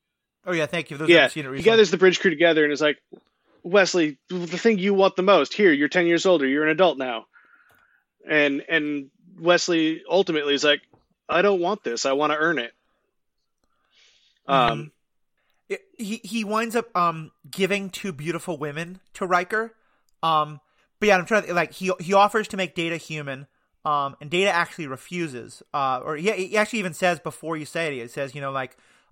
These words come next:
Speaker 1: um, "I think you're gonna offer to make me human, and I don't want that because I don't,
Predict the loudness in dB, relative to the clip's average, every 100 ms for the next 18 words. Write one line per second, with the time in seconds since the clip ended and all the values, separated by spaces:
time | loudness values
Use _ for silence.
0 | -6 -2 -2 -6 -18 _ _ _ -14 -8
1 | -6 -6 -8 -6 -4 -2 -4 -4 -12 -12
2 | -12 -16 -8 -4 -4 -6 -10 _ _ _
3 | _ -4 -2 -2 -4 -6 -6 -6 -6 -10
4 | -10 _ -14 -8 -8 -6 -6 -6